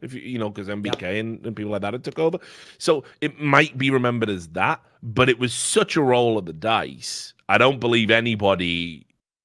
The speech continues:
Speaker 1: you know, expected it to be like this. It almost felt like a placeholder thing, and then they went, "Well, fucking hell, it works. This is brilliant." Like,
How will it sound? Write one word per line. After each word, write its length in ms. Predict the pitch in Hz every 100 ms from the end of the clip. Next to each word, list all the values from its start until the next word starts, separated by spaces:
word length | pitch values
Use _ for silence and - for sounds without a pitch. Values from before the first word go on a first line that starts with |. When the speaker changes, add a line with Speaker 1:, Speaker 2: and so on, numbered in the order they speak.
| _ _ _ - 92
Speaker 1:
you 120 | 85 110
know, 120 | 87
expected 540 | 85 - - 95 -
it 100 | 87 -
to 60 |
be 160 | 80 87
like 200 | 78 69
this. 220 | - -
It 80 | 104
almost 400 | 131 139 117 -
felt 240 | 95 95 -
like 420 | 87 85 80 - _ _ _
a 80 | -
placeholder 720 | 90 113 151 - 110 92 85
thing, 300 | - 87 87
and 100 | 98
then 140 | 92 95
they 80 |
went, 320 | 95 95 98 95 _ -
"Well, 200 | 120 - _
fucking 320 | - 92 -
hell, 160 | 101 120
it 100 | 82
works. 320 | 110 113 82
This 120 | 107
is 60 | 90
brilliant." 440 | 80 117 110 65 _
Like, 200 | 92 92